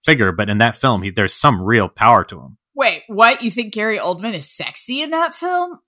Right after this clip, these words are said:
Speaker 1: Yeah.
Speaker 2: Oh.
Speaker 1: He
Speaker 2: Oh.
Speaker 1: traveled oceans of time to be with her.
Speaker 2: Ugh, okay.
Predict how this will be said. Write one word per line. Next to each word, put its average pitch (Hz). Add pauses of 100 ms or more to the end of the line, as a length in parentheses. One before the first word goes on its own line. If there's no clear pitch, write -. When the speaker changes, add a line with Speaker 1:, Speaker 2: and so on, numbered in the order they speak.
Speaker 1:
Yeah. 226
Speaker 2:
Oh. 185 (560)
Speaker 1:
He 180
Speaker 2:
Oh. 214
Speaker 1:
traveled 190
oceans 175
of 175
time 190
to 175
be 180
with 196
her. 190 (1400)
Speaker 2:
Ugh, 190
okay. 160